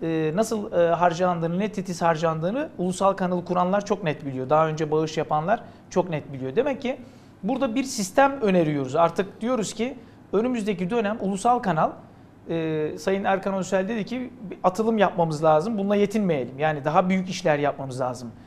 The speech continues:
Bütün tartışma iddiamıza uygun bir televizyon tartışması. İddiamıza uygun bir televizyon kurmamız lazım. İddiamız ne? Biz yeni bir sistem kuracağız.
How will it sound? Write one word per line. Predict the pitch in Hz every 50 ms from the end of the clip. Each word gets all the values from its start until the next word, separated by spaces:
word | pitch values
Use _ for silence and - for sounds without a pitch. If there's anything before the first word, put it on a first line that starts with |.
| - - - - - -
Bütün | 180 208 - 330 330 320 311
tartışma | - - 190 175 170 - 185 165 - 170 196 247 277 - -
iddiamıza | 220 190 - - - 220 214 220 220 220 196 247
uygun | 240 214 202 190 185 240 233 202
bir | 220
televizyon | - - 202 190 185 185 180 170 156 175 175 160
tartışması. | 147 156 139 123 - - - - 113 - - - - - - - - - - - -
İddiamıza | 208 190 - - 240 233 233 240 240 214 247
uygun | 233 226 233 220 247 269 247
bir | 220 214
televizyon | 180 - 190 180 175 170 165 156 175 175 170 175 - -
kurmamız | - 160 151 147 135 131 120 135
lazım. | 139 127 127 151 180
İddiamız | 185 - - 254 254 254 262 240 214
ne? | 208 233 262 - - - - - 175
Biz | 214 240 226 185
yeni | 175 170 180 233 220
bir | 220
sistem | 185 - - 151 - - 143 131 - -
kuracağız. | 139 120 123 123 120